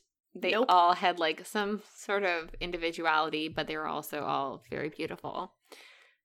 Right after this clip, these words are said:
Speaker 1: But that's not the case. And then I was <laughs> thinking just about how, like, so many people seem to be getting, like, lip injections these days to make their lips bigger.
Speaker 2: And then it, and then they just kind of all end up looking the same.
Speaker 1: Yeah, they, and then everybody's just got the same freaking lips.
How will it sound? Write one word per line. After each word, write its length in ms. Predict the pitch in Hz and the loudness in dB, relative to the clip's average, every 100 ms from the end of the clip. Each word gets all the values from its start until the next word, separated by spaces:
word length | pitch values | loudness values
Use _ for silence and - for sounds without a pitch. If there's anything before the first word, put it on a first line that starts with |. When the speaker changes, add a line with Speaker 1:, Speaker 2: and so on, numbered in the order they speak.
| - | -8
Speaker 1:
But 80 | 160 | 2
that's 220 | 185 233 | 2 8
not 160 | 214 | 6
the 60 | 226 | 6
case. 440 | 208 165 180 - - - - - - | 0 0 0 -6 -20 -20 -20 -8 0
And 160 | 202 | 4
then 140 | 202 202 | 8 8
I 100 | 233 | 8
was 160 | 240 | 6
<laughs> 20 | |
thinking 560 | - 240 - 233 233 233 | 6 6 4 0 2 2
just 300 | 196 190 - | 2 0 0
about 240 | 196 180 | 2 2
how, 140 | 208 214 | 2 4
like, 300 | 196 185 - - | 4 2 -6 -18
so 220 | - 220 | -4 0
many 180 | 208 208 | 2 2
people 460 | 208 202 185 175 180 | 0 0 2 2 0
seem 240 | - 180 | -4 -8
to 80 | 180 | -8
be 80 | 180 | -4
getting, 320 | 185 185 185 | -2 -2 -4
like, 380 | 190 185 190 - - | -4 -4 -4 -10 -8
lip 300 | 220 294 320 | 0 2 2
injections 640 | 233 180 - - - - | 0 0 -6 -6 -10 -8
these 240 | - - - | -10 -10 -8
days 500 | - - - - - | -8 -6 -8 -10 -12
to 120 | 185 | -8
make 220 | 180 180 | -6 -6
their 160 | 202 202 | -4 -2
lips 380 | 202 240 240 - | 2 0 -2 -12
bigger. 500 | - - 62 - 214 _ _ _ _ _ _ _ _ _ - - - | -10 -8 -6 -8 -10 _ _ _ _ _ _ _ _ _ -20 -12 -4
Speaker 2:
And 140 | 269 | 0
then 120 | 247 233 | 2 0
it, 140 | 220 _ - | -2 _ -6
and 140 | 214 | -4
then 180 | 190 330 | -6 -6
they 160 | 185 190 | -8 -6
just 220 | 185 - | -4 -6
kind 240 | - 185 | -6 -8
of 100 | 196 | -6
all 180 | 196 208 | -6 -6
end 140 | 202 | -6
up 120 | 214 - | -10 -10
looking 220 | - 214 | -10 -8
the 60 | 226 | -8
same. 280 | - 262 | -4 4
Speaker 1:
Yeah, 420 | 233 330 247 196 208 | 6 8 8 6 2
they, 120 | 214 | 0
and 280 | 214 214 214 | 0 0 0
then 100 | 220 | 2
everybody's 440 | 220 233 240 233 | 2 2 2 0
just 160 | 247 - | -2 -2
got 160 | 233 | -4
the 80 | 240 | -4
same 300 | - 247 247 | -2 0 0
freaking 420 | - 262 269 269 | -2 -6 -2 -2
lips. 540 | 302 269 - - - | 0 0 0 -6 -14